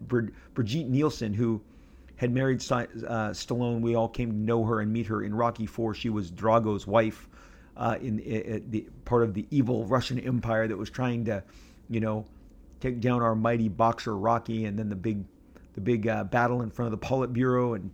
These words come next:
in Moscow. I think it was on Christmas Day. What a, what a great movie! Rocky four was awesome, but Brigitte Nielsen was this towering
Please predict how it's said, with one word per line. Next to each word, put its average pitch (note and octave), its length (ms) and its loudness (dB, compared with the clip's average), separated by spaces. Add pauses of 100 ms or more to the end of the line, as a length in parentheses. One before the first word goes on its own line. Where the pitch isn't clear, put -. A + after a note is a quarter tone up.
(320)
in C3 160 2
Moscow. C3 480 0
I B2 80 0
think B2+ 100 -2
it - 20 -2
was B2+ 100 -2
on B2 140 -2
Christmas - 360 -2
Day. C3+ 240 0
What C4 200 4
a, G3+ 40 -2 (100)
what C4+ 160 4
a - 20 2
great F3+ 240 2
movie! D3 340 2 (300)
Rocky F3+ 260 6
four C#3 240 2
was B2+ 140 -2
awesome, A2+ 340 0
but B2+ 160 -2 (360)
Brigitte C#3 340 0
Nielsen C#3 420 0
was B2 120 0
this - 360 -2
towering A#2 680 0